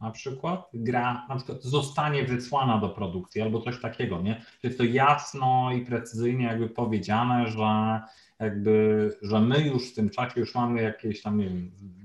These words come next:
zapłacone właśnie zadatek w fabryce czy coś takiego, nie? Że jakby, że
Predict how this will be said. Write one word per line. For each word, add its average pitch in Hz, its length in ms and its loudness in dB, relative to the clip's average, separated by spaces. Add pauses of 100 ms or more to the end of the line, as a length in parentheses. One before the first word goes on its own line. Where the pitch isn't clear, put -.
(280)
zapłacone 113 680 -2
właśnie 101 320 -6
zadatek 110 500 0
w - 120 -20
fabryce 120 720 0 (260)
czy - 100 -20
coś - 220 -8
takiego, - 380 -4 (100)
nie? 135 160 -6
Że 113 260 0 (280)
jakby, 110 280 -2 (300)
że 110 380 0